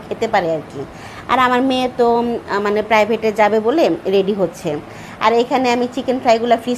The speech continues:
থেকে বের করে নিচ্ছি। চিকেন ফ্রাইগুলো কিন্তু আমি তিন চার দিন আগে আর কি ম্যারিনেট করে ফ্রিজে রেখে দিছিলাম, মানে এমনিতে normally ভেজে খাওয়ার জন্য। কিন্তু আজকে যেহেতু ফ্রাইড রাইস তৈরি করব, তো ভাবলাম যে চিকেনগুলো ফ্রাই করে ফেলি।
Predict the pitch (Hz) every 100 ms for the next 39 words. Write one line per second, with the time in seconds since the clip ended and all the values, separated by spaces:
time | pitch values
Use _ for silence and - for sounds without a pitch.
0 | - 240 208 214 214 226 214 202 190 -
1 | 202 254 - - - 277 294 285 262 269
2 | 277 254 269 277 247 240 240 254 269 254
3 | 226 220 214 220 220 208 202 220 220 220
4 | - - - 233 220 233 226 254 302 -
5 | 226 202 208 208 214 202 214 214 190 202
6 | 277 - - - 294 269 294 294 302 285
7 | 226 233 240 233 247 214 220 254 214 214
8 | 208 202 190 214 240 - - - 247 254
9 | 240 233 214 - 254 277 269 262 226 214
10 | 214 262 - 240 254 240 214 220 208 202
11 | 208 220 220 - 208 202 214 226 220 180
12 | 185 196 190 196 185